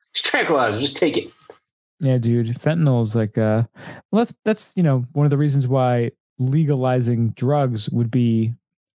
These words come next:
Speaker 2: a good thing, because you wouldn't have things cut with other things. You know, people are trying to put out legit stuff. You know, that's why legal weed is better, because, you know, it's not, you know what you're getting. It's not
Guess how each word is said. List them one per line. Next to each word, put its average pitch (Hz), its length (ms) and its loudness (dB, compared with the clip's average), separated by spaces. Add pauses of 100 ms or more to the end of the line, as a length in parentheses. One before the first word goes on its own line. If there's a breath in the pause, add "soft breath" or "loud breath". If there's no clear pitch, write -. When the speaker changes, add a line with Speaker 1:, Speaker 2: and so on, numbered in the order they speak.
(120)
Speaker 2:
a 123 100 -2
good 147 320 -2
thing, 110 220 0
because 120 400 -2
you 123 80 2
wouldn't 139 220 2
have 131 220 2
things 123 300 0
cut - 300 -6
with 127 120 0
other 143 200 2
things. 113 380 -6 (220)
You 123 60 0
know, 123 100 4
people 131 320 0
are 127 60 0
trying 127 240 0
to 123 40 2
put 123 160 0
out 120 240 -2 (520 loud breath)
legit 131 400 0
stuff. - 520 -4
You 127 80 0
know, 127 80 2
that's 131 140 -2
why 143 260 2 (380 loud breath)
legal 147 420 2
weed 139 240 0
is 120 120 0
better, 151 260 0
because, 123 300 -2
you 123 60 2
know, 120 160 2
it's 123 120 -2
not, 123 260 0 (120)
you 135 100 0
know 147 140 2
what 151 260 -2
you're 131 80 0
getting. 117 360 -2
It's 104 160 -4
not 120 200 2